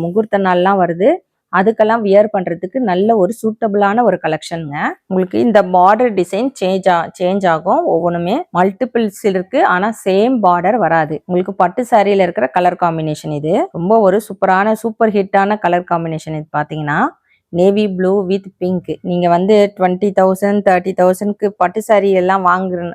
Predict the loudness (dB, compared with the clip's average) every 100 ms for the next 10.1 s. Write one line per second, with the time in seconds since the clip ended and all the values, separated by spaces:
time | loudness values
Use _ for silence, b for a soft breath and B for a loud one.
0 | -4 -4 -4 -6 -6 -6 -6 -2 -2 2
1 | 2 4 4 4 4 4 2 0 -4 -6
2 | -4 0 2 0 0 2 2 0 -4 -2
3 | -2 0 0 -2 0 0 0 -2 -4 2
4 | 4 2 -2 0 0 -2 0 2 2 2
5 | 2 2 2 2 2 0 -2 -2 -2 -2
6 | -2 -2 0 2 0 0 -2 0 0 0
7 | 0 -2 -2 -6 -8 -10 -8 0 4 4
8 | 2 2 2 2 0 -2 -4 -4 -4 -2
9 | -2 -2 -4 -4 -6 -2 0 0 0 -2
10 | -4